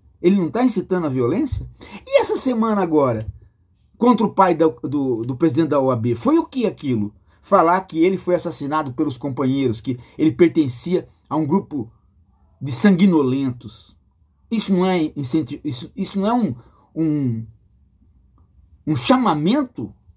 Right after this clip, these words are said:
à, à violência? Ou isso é um chamamento de paz? De paz que não é, né? De paz que não é. Paz foi a família do cara,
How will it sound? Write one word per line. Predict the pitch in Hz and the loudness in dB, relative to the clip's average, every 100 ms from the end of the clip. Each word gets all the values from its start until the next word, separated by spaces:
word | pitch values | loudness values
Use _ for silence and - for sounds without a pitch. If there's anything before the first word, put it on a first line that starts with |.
| _ _ _ _ _ | _ _ _ _ _
à, | 143 - 139 | -14 -4 0
à | |
violência? | 123 143 165 269 - 214 123 - _ _ _ _ _ _ _ _ _ _ - | 2 2 4 2 0 -8 -10 -18 _ _ _ _ _ _ _ _ _ _ 0
Ou | 196 | 4
isso | 220 214 | 6 6
é | |
um | 202 | 4
chamamento | 202 180 170 170 160 | 4 2 0 0 -2
de | 123 | -2
paz? | - 147 - - - | 0 0 -2 -16 -12
De | 151 | -8
paz | - 104 | -4 -6
que | - 147 | -6 -6
não | 214 | -4
é, | 415 117 | -2 -2
né? | 120 123 - _ _ _ _ _ _ _ _ _ - | -2 -4 -12 _ _ _ _ _ _ _ _ _ -6
De | 151 | -4
paz | - 95 - | -2 -4 -4
que | 120 | -4
não | 214 | -2
é. | 339 160 127 - _ _ _ _ _ _ _ _ _ _ _ - | 0 -2 -8 -16 _ _ _ _ _ _ _ _ _ _ _ 0
Paz | 190 165 220 466 - - _ | 4 6 4 0 -8 -14 _
foi | _ 151 | _ -2
a | 165 | -2
família | - 294 262 247 427 415 | 0 0 0 2 2 2
do | 208 | 0
cara, | - 131 104 107 | -4 -4 -4 -10